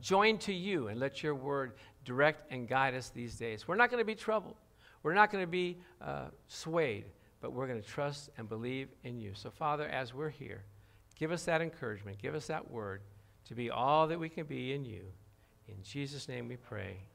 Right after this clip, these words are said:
Amen. Amen. For those of you that are at home, if you have not accepted the Lord, this would be a good time to do that.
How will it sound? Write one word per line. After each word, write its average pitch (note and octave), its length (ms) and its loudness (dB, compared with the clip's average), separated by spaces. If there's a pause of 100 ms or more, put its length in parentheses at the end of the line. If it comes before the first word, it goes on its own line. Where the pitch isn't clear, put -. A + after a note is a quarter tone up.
(420)
Amen. A2+ 920 -4 (1120)
Amen. C#3+ 300 0
For D3 140 -2
those E3+ 280 8
of E3 100 -2
you F3+ 140 4
that E3+ 140 4
are F3 180 6
at D3+ 60 2
home, F#3 320 2
if D3 140 -2
you D3+ 60 -2
have C3 100 -2
not D#3 200 4
accepted D#3+ 400 -2
the D3 100 0
Lord, D3 300 6 (400)
this D#3+ 220 4
would D#3 100 2
be C#3+ 120 4
a C#3 40 6
good D3 260 2
time C#3+ 380 4
to C#3+ 120 -8
do C#3+ 200 -2
that. D3+ 280 4